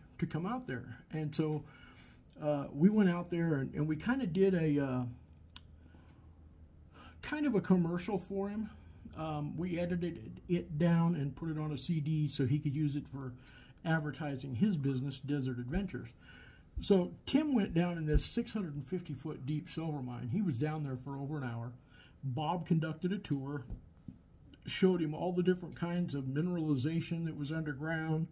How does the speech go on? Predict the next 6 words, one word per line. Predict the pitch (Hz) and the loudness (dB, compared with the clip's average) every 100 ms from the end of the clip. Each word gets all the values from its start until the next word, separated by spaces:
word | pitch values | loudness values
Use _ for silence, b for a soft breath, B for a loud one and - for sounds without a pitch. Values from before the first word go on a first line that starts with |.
| B B B B - | B B B B -8
uh, | 143 131 120 120 - - | -4 -4 -6 -8 -12 -12
how | 120 127 165 | -8 -4 -2
they | 165 156 139 117 - | 0 0 0 -2 -6
used | - 175 185 147 117 | 4 6 6 4 6
different | 170 180 175 151 - | 6 6 -2 -6 -8
tools | - 180 175 170 175 - | -2 0 2 0 -2 -6